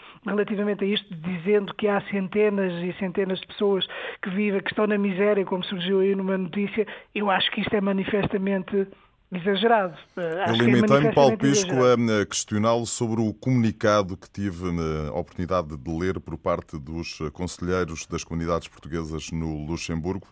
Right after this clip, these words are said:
Speaker 2: apenas e só isso. Paulo, este é o nosso último programa deste ano dois mil e dezoito.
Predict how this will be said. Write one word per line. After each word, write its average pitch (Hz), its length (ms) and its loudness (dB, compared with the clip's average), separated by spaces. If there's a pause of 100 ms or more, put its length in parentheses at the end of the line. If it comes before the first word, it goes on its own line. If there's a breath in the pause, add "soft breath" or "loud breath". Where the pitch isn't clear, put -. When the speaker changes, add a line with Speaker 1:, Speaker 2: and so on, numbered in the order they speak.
(140)
Speaker 2:
apenas 98 480 -6
e 87 80 -8
só 80 280 -4
isso. 69 200 -10 (480 loud breath)
Paulo, 120 380 6
este 120 240 2
é - 40 2
o 123 80 2
nosso 120 280 0
último 107 240 -2
programa 98 460 2
deste 92 320 -2
ano 87 180 0
dois 82 220 -4
mil 80 180 -2
e 78 60 -2
dezoito. 92 540 0